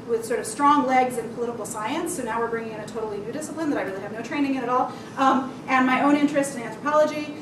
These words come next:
um, and it was a bunch of historians that hired me, so that kind of brings a whole other element into it. Um, so I got this wonderful job at Arcadia University, and I loved it, and it's a wonderful place to work. Um, and I thought, "Oh, great, now I'm not in the Ned School, I'm in, I'm in an international studies program, now I get to be a real anthropologist." <laughs>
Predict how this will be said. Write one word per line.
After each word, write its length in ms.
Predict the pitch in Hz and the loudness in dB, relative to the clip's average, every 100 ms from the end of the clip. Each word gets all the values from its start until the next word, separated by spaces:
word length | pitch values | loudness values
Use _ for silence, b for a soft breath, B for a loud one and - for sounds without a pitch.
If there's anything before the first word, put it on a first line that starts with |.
| B - | B 2
um, 240 | 247 247 | 4 4
and 80 | 247 | 2
it 60 | 269 | 2
was 100 | 254 | 2
a 40 | |
bunch 140 | 285 294 | 2 0
of 80 | |
historians 640 | 262 - 277 294 320 302 285 | -2 -2 2 4 4 2 0
that 80 | |
hired 340 | - 247 302 285 | 0 0 2 4
me, 200 | 320 339 | 4 4
so 100 | 302 | 2
that 160 | 247 262 | -2 -2
kind 80 | |
of 80 | 247 | -4
brings 180 | 233 240 | -4 -6
a 40 | |
whole 180 | 220 226 | -6 -4
other 160 | 202 302 | 0 2
element 340 | 277 277 269 | 4 2 2
into 300 | 262 262 269 | -2 -2 0
it. 140 | 269 269 B B | 0 -2 B B
Um, 180 | 277 285 | 4 4
so 120 | - | 6
I 120 | 302 | 6
got 200 | 311 359 | 8 6
this 120 | - | 4
wonderful 320 | 294 285 285 240 | 0 0 0 -2
job 220 | 233 220 | 0 0
at 40 | |
Arcadia 360 | 214 220 220 208 | -2 -4 -6 -6
University, 560 | 202 202 330 330 285 | -6 0 0 0 0
and 100 | 254 | 0
I 100 | - 202 | -2 0
loved 280 | 254 262 | 2 2
it, 80 | 254 | 0
and 80 | - | -2
it's 100 | - | -6
a 40 | |
wonderful 260 | 214 226 - | -8 -8 -8
place 160 | 202 - | -10 -6
to 80 | |
work. 260 | 226 277 269 B B | 0 0 0 B B
Um, 160 | 180 262 B | 2 2 B
and 40 | 269 | 0
I 160 | 269 | 2
thought, 240 | 277 320 - | 4 4 4
"Oh, 140 | 349 | 4
great, 300 | 311 311 214 | 4 2 2
now 180 | 254 277 | 2 2
I'm 100 | 269 | 4
not 160 | 262 302 | 2 2
in 80 | 285 | 2
the 60 | |
Ned 220 | 254 247 247 | 2 0 -2
School, 460 | - 254 247 247 | -2 -2 2 2
I'm 140 | 247 226 | 2 -4
in, 240 | 233 233 | -6 -6
I'm 140 | 233 | -6
in 140 | 240 240 | -6 -2
an 60 | |
international 360 | 269 277 269 269 | 0 0 0 -2
studies 240 | 269 262 | -2 -2
program, 380 | - 269 262 240 | 0 -2 0 0
now 200 | 233 262 | 2 4
I 80 | 277 | 6
get 160 | 247 233 | 4 0
to 80 | 269 | -2
be 120 | 233 | -4
a 80 | 214 | -2
real 180 | 254 | -2
anthropologist." 800 | 220 214 208 214 208 - - - | -2 -4 -8 -8 -8 -8 -8 -2
<laughs> 40 | 247 | 0